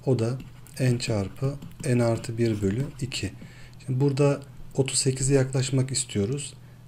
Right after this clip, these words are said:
N'e mesela sekiz versek sekiz çarpı dokuz bölü iki eşittir otuz altı. Demek ki sekizinci satırda otuz altıncıya kadar gelecek terimler.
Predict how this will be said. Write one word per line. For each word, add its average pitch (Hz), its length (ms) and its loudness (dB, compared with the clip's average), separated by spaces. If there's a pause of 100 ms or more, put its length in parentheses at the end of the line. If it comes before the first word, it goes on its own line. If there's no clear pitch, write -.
(140)
N'e 135 160 6
mesela 113 560 2 (400)
sekiz 131 500 2
versek 104 420 0 (440)
sekiz 131 520 2
çarpı 120 540 0 (180)
dokuz 131 400 0
bölü 104 260 2
iki 143 380 -2 (480)
eşittir - 680 -4 (520)
otuz 131 280 2
altı. 117 440 2 (520)
Demek 135 320 4
ki 113 220 -2
sekizinci 131 600 2
satırda 120 600 0 (360)
otuz 135 320 2
altıncıya 127 580 4
kadar 98 340 0 (120)
gelecek 98 420 0
terimler. 107 540 2